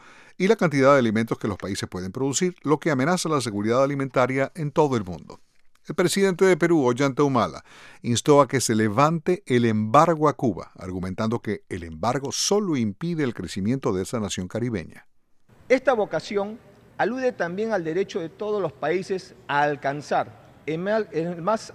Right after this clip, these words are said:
Speaker 2: alto nivel de desarrollo social,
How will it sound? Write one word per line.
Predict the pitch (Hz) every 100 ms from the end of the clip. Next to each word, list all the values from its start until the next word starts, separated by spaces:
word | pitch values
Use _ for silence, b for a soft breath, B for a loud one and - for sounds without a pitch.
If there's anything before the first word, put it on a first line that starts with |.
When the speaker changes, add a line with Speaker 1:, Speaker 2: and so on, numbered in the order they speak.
| -
Speaker 2:
alto | 220 220 220
nivel | 160 156 202
de | 190
desarrollo | 160 - 135 170 180 175 180 - - - -
social, | - 120 - 180 180 185